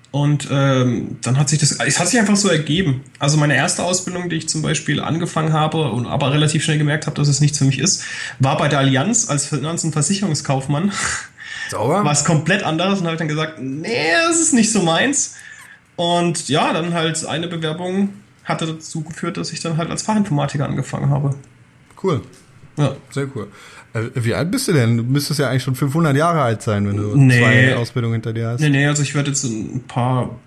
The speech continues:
Speaker 1: Tagen, ja, so drei, drei Wochen, dreieinhalb Wochen werde ich fünfundzwanzig.
Speaker 2: Sehr, sehr früh gestartet.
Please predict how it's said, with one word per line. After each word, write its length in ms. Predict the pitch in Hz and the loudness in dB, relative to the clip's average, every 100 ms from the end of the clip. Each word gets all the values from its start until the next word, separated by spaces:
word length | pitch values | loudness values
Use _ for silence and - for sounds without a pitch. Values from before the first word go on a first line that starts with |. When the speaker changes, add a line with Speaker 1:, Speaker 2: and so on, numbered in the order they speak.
| _ _ - | _ _ -6
Speaker 1:
Tagen, 460 | 117 110 147 135 - - _ _ _ _ - - | -2 0 0 -2 -4 -16 _ _ _ _ -20 -10
ja, 180 | 92 120 | -4 -4
so 100 | 131 | -4
drei, 240 | - 123 131 - | -4 -2 -2 -4
drei 200 | - 131 | -4 0
Wochen, 280 | 139 156 156 | 0 0 0
dreieinhalb 380 | 131 131 135 127 | 2 2 2 2
Wochen 200 | 139 143 | 2 2
werde 140 | 131 | 2
ich 160 | 131 - | 0 0
fünfundzwanzig. 800 | 143 139 131 - 120 135 127 - - - _ - | 2 2 2 0 -2 -2 -6 -10 -20 -20 _ -12
Speaker 2:
Sehr, 180 | - 113 | -6 -2
sehr 180 | 120 127 | -2 -2
früh 200 | 135 120 | -4 -4
gestartet. 500 | - 117 104 95 | -4 -4 -4 -6